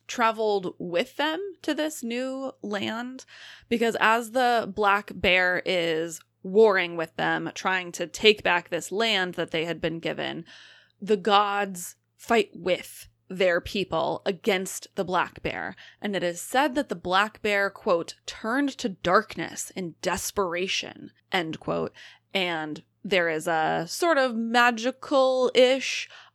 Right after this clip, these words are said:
uh, description of, like, the land being, uh, covered in darkness and black something. So there's sort of a mystical connection between the Black Bear's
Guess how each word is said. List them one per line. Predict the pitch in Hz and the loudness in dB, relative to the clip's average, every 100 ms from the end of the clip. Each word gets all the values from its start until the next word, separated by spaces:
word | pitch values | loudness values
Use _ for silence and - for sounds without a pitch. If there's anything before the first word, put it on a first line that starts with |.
| - | 2
uh, | 226 220 214 214 | 2 4 2 0
description | 196 226 - 226 214 240 214 | 0 -2 -2 -2 -2 -2 -2
of, | 196 | 0
like, | 180 160 - | 0 0 2
the | 202 | 2
land | 202 190 180 185 185 175 | 4 4 2 -2 -4 -4
being, | 202 190 185 175 180 175 - - _ - | -2 -2 -4 -6 -10 -14 -20 -20 _ -2
uh, | 185 175 | 0 0
covered | - - 220 202 190 | -2 0 2 2 0
in | 185 185 185 180 - - - | -2 -4 -10 -12 -14 -14 2
darkness | 226 247 - 196 180 175 - - | 4 4 0 -4 -2 -4 -8 -6
and | 175 170 170 165 175 - - | -6 -6 -10 -16 -18 -20 -14
black | 190 165 202 190 180 170 - - - _ _ _ | -6 0 4 6 4 2 -8 -18 -20 _ _ _
something. | - - 226 190 185 196 180 170 175 - - - | -10 -2 2 2 0 -2 -2 -4 -12 -16 -20 -2
So | 240 | 2
there's | 220 208 202 | 4 2 0
sort | 220 | 0
of | 208 180 | 2 2
a | 180 175 | 2 2
mystical | 190 247 269 262 - 233 233 233 277 269 - | 0 0 2 0 -2 -4 -2 0 0 0 -4
connection | - 220 190 180 180 - 175 175 | -6 -4 -2 -2 -4 -6 -6 -6
between | 202 - 180 175 | -6 -6 -6 -6
the | 170 | -8
Black | 185 190 160 - - | -2 0 -2 -6 -4
Bear's | 180 165 165 160 | -2 -2 -4 -6